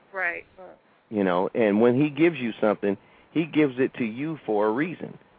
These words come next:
Speaker 2: because he knows that you can do it, you know.
Speaker 1: Right.
Speaker 2: When, when God, and, you know, I look at it from a standpoint of people that say that, they, sometimes it's like they, they have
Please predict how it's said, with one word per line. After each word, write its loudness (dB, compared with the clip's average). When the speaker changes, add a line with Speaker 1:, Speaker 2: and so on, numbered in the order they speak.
Speaker 2:
because 4
he -2
knows 6
that 2
you -6
can 6
do 2
it, -14
you -2
know. 2
Speaker 1:
Right. -12
Speaker 2:
When, 4
when 2
God, 4
and, 4
you 6
know, 4
I 6
look 2
at 4
it 0
from 4
a -14
standpoint 2
of 0
people -2
that 2
say 6
that, 8
they, 6
sometimes 4
it's 2
like 6
they, 4
they 8
have 6